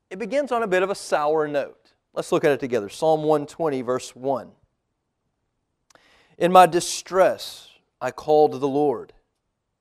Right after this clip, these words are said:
and He answered me. Deliver me, O Lord, from lying lips,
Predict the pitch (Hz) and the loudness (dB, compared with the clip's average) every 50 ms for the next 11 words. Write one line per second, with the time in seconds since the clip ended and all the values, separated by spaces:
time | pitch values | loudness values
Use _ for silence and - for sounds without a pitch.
0 | _ _ 110 107 117 113 120 123 131 127 - - 101 90 80 - _ _ _ _ | _ _ -18 -16 -14 -12 -12 -12 -12 -12 -14 -18 -20 -20 -20 -20 _ _ _ _
1 | _ _ _ _ _ _ _ _ _ _ _ _ _ _ _ _ _ _ _ - | _ _ _ _ _ _ _ _ _ _ _ _ _ _ _ _ _ _ _ -6
2 | 135 131 143 170 185 175 175 160 156 147 139 135 131 131 110 107 110 101 98 92 | -2 2 4 4 4 2 2 0 0 2 4 4 4 4 2 0 0 0 0 -2
3 | 90 - - 117 107 110 120 127 139 147 151 147 139 131 127 135 156 143 - - | -4 -6 -8 -8 -6 -2 0 2 2 2 2 0 -2 -2 0 2 2 2 2 -2
4 | - - - - - - - - | -12 -20 -18 -18 -18 -20 -20 -20